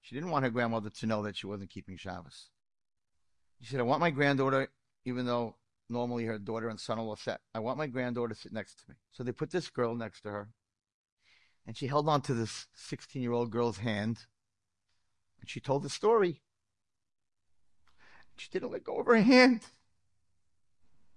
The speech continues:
And she turned to her. This is what she's telling me on the phone on my way up. I almost went off the highway. She said, "I whispered in my granddaughter's ear,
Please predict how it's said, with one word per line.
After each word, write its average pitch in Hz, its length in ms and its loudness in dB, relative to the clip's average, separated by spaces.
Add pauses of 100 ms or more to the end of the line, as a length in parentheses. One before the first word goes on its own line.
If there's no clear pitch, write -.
(540)
And - 120 -14
she - 200 -12 (200)
turned 220 300 0
to 196 120 2
her. 170 340 2 (240)
This 156 100 -20
is 175 40 -16
what 190 100 -2
she's - 160 -8
telling 180 280 0
me 165 40 0
on 165 120 -2
the 151 40 0
phone 160 240 0
on 147 80 -4
my 143 60 -6
way 156 160 -4
up. 135 180 0
I - 40 -8
almost 151 340 -8
went 131 160 -2
off 127 100 -4
the 110 80 -4
highway. 117 360 -2 (1040)
She - 140 -14
said, 143 220 -2
"I 147 40 0
whispered 147 420 -4
in 143 60 -4
my 147 160 -4
granddaughter's 151 640 -4
ear, 160 460 6